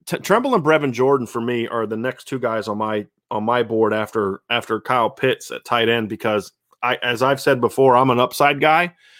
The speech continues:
Pat Fre-, Pat Freiermuth's probably the most ready to play,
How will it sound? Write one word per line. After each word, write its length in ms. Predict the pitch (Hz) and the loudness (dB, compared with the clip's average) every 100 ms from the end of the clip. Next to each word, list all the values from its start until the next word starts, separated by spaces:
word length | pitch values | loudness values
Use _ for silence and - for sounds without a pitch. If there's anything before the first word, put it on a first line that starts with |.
| - - _ _ _ _ - | -20 -20 _ _ _ _ 0
Pat 200 | 156 - | 0 0
Fre-, 240 | - 139 - | 0 0 0
Pat 260 | 160 - | -4 0
Freiermuth's 400 | 143 139 139 139 | 2 4 2 -2
probably 380 | - 135 131 139 | 0 0 2 0
the 80 | 123 | 0
most 240 | 123 120 | -2 -2
ready 200 | 120 123 | -4 -4
to 100 | 113 | -4
play, 520 | 110 - 117 123 147 | -10 -6 -4 -4 -6